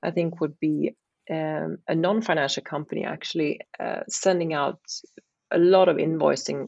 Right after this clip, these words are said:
having buyers and sellers on each side, so being somewhat a, a middle agent, um, and ensuring that these small, but, um,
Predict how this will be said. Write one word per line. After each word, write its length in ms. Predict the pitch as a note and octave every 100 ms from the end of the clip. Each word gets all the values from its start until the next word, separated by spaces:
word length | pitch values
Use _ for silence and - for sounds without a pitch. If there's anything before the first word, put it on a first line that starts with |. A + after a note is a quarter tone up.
| -
having 360 | E3 E3 C#3+
buyers 400 | D3 D#3+ D#3+ D#3
and 100 | D3
sellers 420 | - D3+ D#3 C#3
on 100 | D3
each 220 | C#3+ - -
side, 380 | D#3+ D#3+ -
so 160 | - C#3+
being 380 | D#3+ C#3+ C#3 C#3
somewhat 360 | - E3 D#3+ E3
a, 140 | C#3+ C#3 -
a 80 | D3+
middle 380 | D3+ D#3 D#3 -
agent, 600 | D3+ D3+ - - D3+ - _ - - - - _ _ -
um, 540 | D#3+ D3+ C#3 C3+ B2+ - _
and 360 | - D#3+ D#3 - _ _ _
ensuring 640 | F3 F#3 - B3 A3+ G#3+ F#3
that 220 | E3 -
these 500 | F#3+ F3 - - - -
small, 760 | - - G3 G3 F3+ F3 D#3+ - _ - -
but, 220 | D3+ - - - _ - -
um, 360 | - C#3 C3+